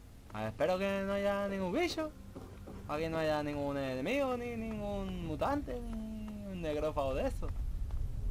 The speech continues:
Pero vamos. A mí me sale y yo estoy contento. Porque es que ya no sé qué esperar. Bueno, pues nos dirijaremos pa' afuera, ¿no? Por este,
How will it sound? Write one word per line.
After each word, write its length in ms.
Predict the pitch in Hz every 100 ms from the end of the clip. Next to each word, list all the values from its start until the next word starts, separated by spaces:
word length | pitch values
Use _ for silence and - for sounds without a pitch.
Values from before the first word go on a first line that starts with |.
| - -
Pero 180 | 107
vamos. 460 | 104 117 208 - - - - - - -
A 120 | 101
mí 100 | 107
me 160 | 117 127
sale 960 | - 135 139 175 214 233 233 233 220 196
y 20 |
yo 120 | 165
estoy 260 | 139 143 127
contento. 840 | 120 110 131 202 254 143 147 113 - - - - - - - - -
Porque 340 | 113 - 117
es 80 | 110 - -
que 220 | 107 104
ya 300 | 107 113 156
no 140 | 208
sé 280 | 196 214 220
qué 80 | 247
esperar. 560 | 233 - 147 143 214 226 - - - - - - - - - - - - - - -
Bueno, 320 | - 127 208 226 - - - - -
pues 160 | 110
nos 200 | 110 107
dirijaremos 720 | 107 107 104 101 101 117 175 180
pa' 100 | 208
afuera, 460 | - 120 180 247 - - - - - - -
¿no? 200 | 135 240 262 -
Por 140 | 113 113
este, 640 | 113 143 151 147 135